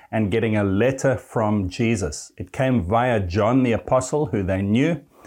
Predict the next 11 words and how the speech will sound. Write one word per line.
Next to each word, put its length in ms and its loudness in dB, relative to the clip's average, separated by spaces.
and 160 2
then 100 2
it 80 2
also 320 0
came 260 0
through 280 0
their 520 2
lead 540 2
pastor 560 0
or 100 2
leader, 460 2